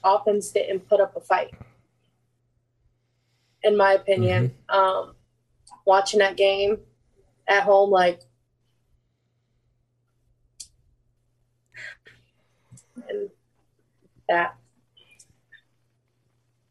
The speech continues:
Speaker 1: Does anyone have a, a N F L meme of the week?
Speaker 2: I
Speaker 1: Week
Speaker 2: actually
Speaker 1: one?
Speaker 2: did.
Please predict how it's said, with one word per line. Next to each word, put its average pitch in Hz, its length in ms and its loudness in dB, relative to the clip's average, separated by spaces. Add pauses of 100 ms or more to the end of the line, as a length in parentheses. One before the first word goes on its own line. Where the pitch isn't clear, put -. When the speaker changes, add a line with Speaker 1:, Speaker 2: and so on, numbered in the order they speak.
(800)
Speaker 1:
Does 247 180 4
anyone 254 260 4
have 254 200 0
a, 226 240 2
a 208 140 -4
N 240 120 -2
F 247 140 -2
L 240 140 2
meme 240 220 0
of 240 120 -2
the 247 60 -4
week? 277 280 -8 (460)
Speaker 2:
I 123 200 0
Speaker 1:
Week - 80 2
Speaker 2:
actually 151 140 0
Speaker 1:
one? 120 260 0
Speaker 2:
did. 127 520 2